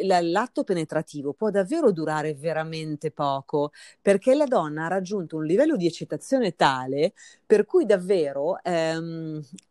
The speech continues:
mm, è sufficiente veramente un atto penetrativo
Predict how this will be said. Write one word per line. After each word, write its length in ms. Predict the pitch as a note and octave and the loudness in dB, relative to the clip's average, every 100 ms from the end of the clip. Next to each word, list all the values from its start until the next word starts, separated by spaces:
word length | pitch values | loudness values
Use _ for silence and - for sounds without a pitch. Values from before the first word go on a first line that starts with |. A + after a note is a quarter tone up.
| D3 - C2+ A#1+ | -14 -14 -20 -16
mm, 1000 | A2+ E3 G#3+ G#3+ G#3 G#3+ G#3+ A3 A3+ A3+ | -8 -2 0 0 0 0 0 0 0 0
è 260 | A3+ B3 B3+ | 0 2 2
sufficiente 760 | A#3+ C#4+ D4+ - D4+ E4 D4+ | 2 -2 -2 2 2 4 2
veramente 520 | G#3+ G#3+ A3+ F3 D#3+ E3 | 4 4 2 -2 0 -2
un 180 | F3+ | 0
atto 240 | A#3 A#3 E3+ | -4 -4 -4
penetrativo 840 | E3+ F3+ A#3 B3 A#3+ C4 C4+ D4+ | 0 0 0 -2 -2 -2 2 2